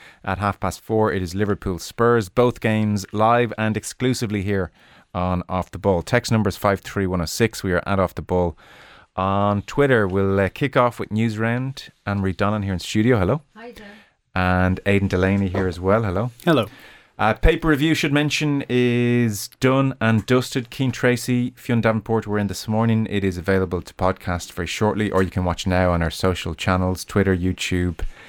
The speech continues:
Speaker 1: and beyond. Uh, loads for the lads to get their, uh, teeth stuck into, so we did just that. Let's start with the Premier League. So, Anne-Marie, we have two games today, two interesting games.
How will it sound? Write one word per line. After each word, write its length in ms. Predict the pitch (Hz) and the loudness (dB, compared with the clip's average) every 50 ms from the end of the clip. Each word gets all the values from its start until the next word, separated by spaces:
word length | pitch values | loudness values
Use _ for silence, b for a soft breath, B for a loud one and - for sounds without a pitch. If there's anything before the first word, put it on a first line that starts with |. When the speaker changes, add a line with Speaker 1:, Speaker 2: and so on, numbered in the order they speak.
| B B B | B B B
Speaker 1:
and 240 | - 92 90 90 85 | -2 0 0 0 0
beyond. 500 | 90 87 87 90 95 98 98 95 - - | 0 2 2 4 4 4 4 2 0 -2
Uh, 140 | 73 80 80 | -2 -2 0
loads 340 | 80 87 90 90 87 - - | 2 2 2 2 0 -4 -8
for 320 | - - 87 82 80 78 - | -6 -4 -2 -2 -2 -4 -6
the 80 | - 78 | -6 -4
lads 200 | 80 82 78 - | -4 -4 -4 -8
to 100 | - - | -12 -12
get 160 | - 82 - | -12 -12 -10
their, 240 | - 82 78 78 78 | -8 -6 -6 -6 -6
uh, 60 | 78 78 - | -8 -8 -10
teeth 260 | - - 92 85 - - | -10 -8 -8 -10 -8 -12
stuck 320 | - - - 92 - - | -10 -6 -4 -4 -2 -2
into, 240 | 87 95 - - 95 | -2 -2 -2 -4 -8
so 340 | - - - 82 80 80 - | -6 -4 -4 -2 -2 -4 -6
we 100 | - 90 | -6 -8
did 240 | 82 - 85 82 78 | -6 -6 -6 -6 -6
just 220 | - 82 - - - | -6 -8 -8 -6 -4
that. 240 | 85 98 120 - - - B B B B B B B B B B B B B B B B B B B B B B _ _ _ _ _ _ - | -4 -4 -4 -6 -8 -14 B B B B B B B B B B B B B B B B B B B B B B _ _ _ _ _ _ 0
Let's 180 | 143 - - | 0 0 0
start 460 | - - 185 180 165 135 117 - - - - - | 2 2 4 4 4 4 2 -2 -8 -12 -8 -4
with 340 | 117 123 127 123 123 - _ | 0 0 0 0 0 -4 _
the 420 | - 123 117 117 113 113 113 113 - _ _ | 2 2 4 4 4 2 2 -2 -4 _ _
Premier 260 | - 165 156 143 139 139 | 0 0 2 4 4 4
League. 300 | 160 165 147 98 - - | 4 4 2 0 0 -6
So, 560 | - - - 123 117 117 117 113 110 101 - _ _ _ | -8 0 2 4 4 4 4 2 0 -4 -8 _ _ _
Anne-Marie, 320 | 110 113 113 110 113 117 117 | -6 -4 -2 -2 -2 -2 -2
we 140 | 113 110 107 | -2 -4 -4
have 160 | 98 - _ | -6 -8 _
two 200 | - - 135 127 | -6 -4 -2 -2
games 600 | 123 120 113 110 107 104 101 98 - - - - | 0 0 0 0 0 0 -2 -2 -4 -8 -12 -10
today, 260 | - - 98 110 117 | -8 -2 0 0 0
two 240 | 123 - - 156 143 | 2 2 2 4 4
interesting 460 | 135 131 - - 95 - - 87 80 | 4 2 0 -2 -4 -4 -6 -8 -8
games. 420 | 80 92 123 165 202 - - - | -6 -6 -6 -6 -6 -10 -12 -18